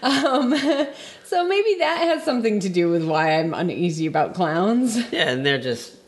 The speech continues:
Speaker 2: not cool in general.
Speaker 1: Yeah.
Speaker 2: All right, so I have some more, uh,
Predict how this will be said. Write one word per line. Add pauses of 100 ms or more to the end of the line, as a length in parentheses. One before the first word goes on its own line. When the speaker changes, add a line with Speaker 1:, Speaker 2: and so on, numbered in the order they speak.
Speaker 2:
not
cool
in
general. (120)
Speaker 1:
Yeah.
Speaker 2:
All
right,
so
I
have
some
more,
uh,